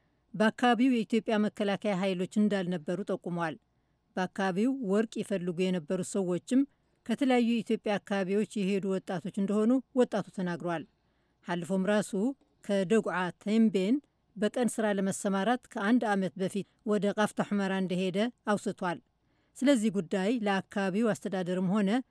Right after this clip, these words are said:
ለመንግስት የጸጥታ ኃይሎች አሳውቃችኋልን ወይም ያቀረባችሁት ክስ አለን ለሚለው ጥያቄ ሓለፎም ግርማይ ሲመልስ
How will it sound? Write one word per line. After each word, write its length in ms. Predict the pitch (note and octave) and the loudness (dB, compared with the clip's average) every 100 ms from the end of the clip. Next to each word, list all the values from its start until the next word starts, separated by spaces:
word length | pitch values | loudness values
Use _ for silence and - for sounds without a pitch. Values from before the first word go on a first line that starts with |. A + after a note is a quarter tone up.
| _ _ - | _ _ -4
ለመንግስት 440 | F#3+ G3+ G3+ - | 0 2 0 -2
የጸጥታ 360 | G#3 G3+ G3+ - | -6 -6 -8 -4
ኃይሎች 420 | F#3 F#3+ F3 F3+ - F#3 - | -2 0 -2 -4 -6 -8 -6
አሳውቃችኋልን 880 | A3 A3 G#3 G#3+ - A3+ B3 A#3+ G#3 A3 D4 _ _ _ _ | 0 2 2 0 -2 0 2 4 2 2 -2 _ _ _ _
ወይም 380 | G3+ G3+ F#3+ G#3+ B3+ | 0 2 4 4 2
ያቀረባችሁት 880 | B3 G3+ G#3+ G3 G3 F#3 - G3+ - G3+ F#3 C#4 | 0 0 -2 -2 -2 -2 -4 -6 -4 -4 -2 -4
ክስ 220 | - G#3+ - | -6 -6 -4
አለን 340 | G#3+ A#3+ C4+ G#3+ A#3 C4 | -2 0 2 2 2 -2
ለሚለው 400 | A3 G#3 G#3 F#3 F3+ | 0 2 4 2 -2
ጥያቄ 340 | F#3 G3+ G3 C4+ C#4 _ _ _ - | -2 -2 0 -2 -4 _ _ _ -6
ሓለፎም 440 | F#3+ F#3 - F#3 | -4 -2 -2 -2
ግርማይ 320 | F3 F3+ F3+ | -2 -2 -4
ሲመልስ 480 | E3+ F3+ F3+ F#3 A#3+ | -4 -4 -2 -2 -4